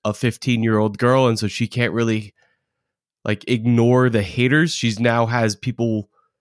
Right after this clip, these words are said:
coming out of the woodwork talking shit to her, and so it's really hard. She's fifteen. How is she supposed to, like, be like, "Oh, it's okay, I'm above this"? That's tough.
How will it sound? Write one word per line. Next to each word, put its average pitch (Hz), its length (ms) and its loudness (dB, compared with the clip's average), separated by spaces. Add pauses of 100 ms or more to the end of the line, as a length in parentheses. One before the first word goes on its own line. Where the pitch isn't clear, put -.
(480)
coming 135 320 0
out 120 140 2
of 120 80 -4
the 110 80 2
woodwork 120 640 0 (500)
talking 123 360 -2
shit 139 340 -4
to 170 120 0
her, 196 280 0 (120)
and 110 160 -4
so 117 200 0
it's 107 140 -4
really 135 420 0
hard. 120 500 -2 (640)
She's - 240 -6
fifteen. 254 720 -2 (160)
How 226 220 0
is 220 100 2
she 214 160 -2
supposed 190 400 0
to, 190 80 -2
like, 170 460 0 (480)
be 151 80 2
like, 151 200 2
"Oh, 151 200 4
it's 151 160 0
okay, 139 340 2
I'm 135 140 2
above 131 400 0
this"? - 340 -8 (320)
That's 208 320 0
tough. - 540 -10